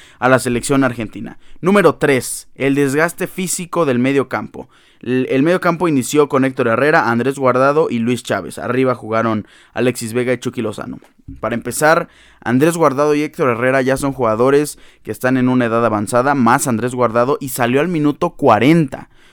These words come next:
Fue de ayuda, sí, de alguna manera en los primeros minutos, donde México se ve, eh, relativamente sólido,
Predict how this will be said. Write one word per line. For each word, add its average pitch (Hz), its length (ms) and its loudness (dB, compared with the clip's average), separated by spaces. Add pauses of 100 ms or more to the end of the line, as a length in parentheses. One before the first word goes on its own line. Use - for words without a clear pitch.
Fue 190 540 0
de 135 220 -2
ayuda, 160 600 0 (120)
sí, 214 380 -4
de 190 80 -2
alguna 165 340 0
manera 147 360 0
en 139 60 0
los 120 120 -4
primeros 127 360 -4
minutos, 135 420 -2
donde 117 180 -2
México 123 440 -4
se 117 140 -4
ve, 127 260 0 (380)
eh, 120 140 -2
relativamente 123 680 0
sólido, 147 580 2